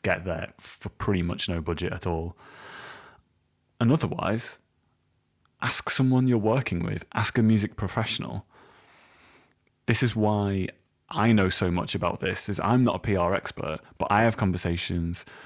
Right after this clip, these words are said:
regularly, if not on a weekly basis, with a lot of bands about release strategies.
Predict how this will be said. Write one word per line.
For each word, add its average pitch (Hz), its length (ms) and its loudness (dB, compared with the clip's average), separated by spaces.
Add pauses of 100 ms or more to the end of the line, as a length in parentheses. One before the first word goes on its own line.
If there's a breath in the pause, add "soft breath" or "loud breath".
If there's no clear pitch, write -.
(180 loud breath)
regularly, 90 640 0 (180 loud breath)
if - 220 -2
not 110 100 4
on 101 100 2
a 95 60 0
weekly 92 460 -2
basis, 90 560 0 (200 loud breath)
with 101 120 0
a 104 40 6
lot 104 200 4
of 92 80 -2
bands 104 260 2
about 95 240 -4
release 101 260 0
strategies. - 640 -6